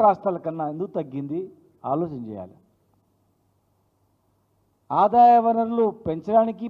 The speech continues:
ప్రత్యామ్నాయ మార్గాలు ఆలోచన చేయాలి తప్ప, పేదవాడి మీద భారం పడేటువంటి మద్యము పెంచితే ఎవడు ధర్నాలు చేయడు, గొడవలు చేయడు, మనసులో తిట్టుకుంటారు తప్ప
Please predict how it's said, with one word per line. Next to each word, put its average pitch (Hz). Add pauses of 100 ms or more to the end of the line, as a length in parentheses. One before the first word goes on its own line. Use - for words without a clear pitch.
ప్రత్యామ్నాయ 196
మార్గాలు 196
ఆలోచన 165
చేయాలి 127
తప్ప, 185 (1900)
పేదవాడి 202
మీద 190 (100)
భారం 175
పడేటువంటి 165 (160)
మద్యము 175 (160)
పెంచితే 156
ఎవడు 156
ధర్నాలు 156
చేయడు, 147 (1300)
గొడవలు 165
చేయడు, 147 (1120)
మనసులో 185 (100)
తిట్టుకుంటారు 180
తప్ప 170